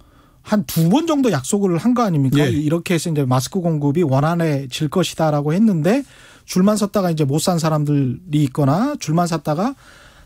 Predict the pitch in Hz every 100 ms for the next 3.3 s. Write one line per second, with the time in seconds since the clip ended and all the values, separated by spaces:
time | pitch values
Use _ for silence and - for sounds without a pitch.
0 | _ - - 175 202 185 - 240 247 -
1 | 208 185 135 123 - 220 214 202 139 147
2 | 202 185 180 170 156 117 160 143 131 123
3 | 151 135 101